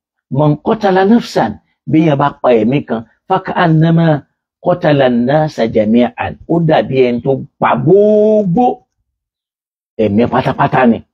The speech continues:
ó pa gbogbo èèyàn. Bẹ́ẹ̀ náà, bí yẹn bá yí ẹ̀mí kan, ó dàbí ìgbà tó yé gbogbo ìran èèyàn ni. Bẹ́ẹ̀ mi ṣe pàtàkì lọ́dọ̀ Ọlọ́run, lọ́lọ́run ṣe tọ́jú ẹ̀ síbi tá a ti ní rí.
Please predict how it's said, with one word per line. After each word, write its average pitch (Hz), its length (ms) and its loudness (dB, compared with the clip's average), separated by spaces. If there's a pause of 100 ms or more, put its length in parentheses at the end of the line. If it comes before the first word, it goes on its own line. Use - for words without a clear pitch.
(260)
ó 156 40 -12
pa 123 180 -4
gbogbo 113 240 2
èèyàn. 107 280 0 (380)
Bẹ́ẹ̀ 156 300 2
náà, 139 120 -2
bí 135 120 -2
yẹn 143 160 0
bá 135 100 2
yí 123 340 2
ẹ̀mí 113 260 2
kan, 107 160 -6 (320)
ó - 80 0
dàbí 190 300 0
ìgbà 165 240 0
tó 147 120 -2 (140)
yé 156 200 2
gbogbo 156 280 2
ìran 147 200 2
èèyàn 139 300 0
ni. 160 80 -2 (1160)
Bẹ́ẹ̀ 117 200 2
mi 131 80 -2
ṣe 117 160 -2
pàtàkì 110 440 -8
lọ́dọ̀ 117 260 0
Ọlọ́run, 110 300 0 (480)
lọ́lọ́run 147 400 2
ṣe - 140 -4
tọ́jú - 440 0
ẹ̀ 180 100 0 (420)
síbi 110 240 -4
tá 120 140 0
a 110 100 -4
ti - 140 -10
ní 107 180 2
rí. 101 160 -2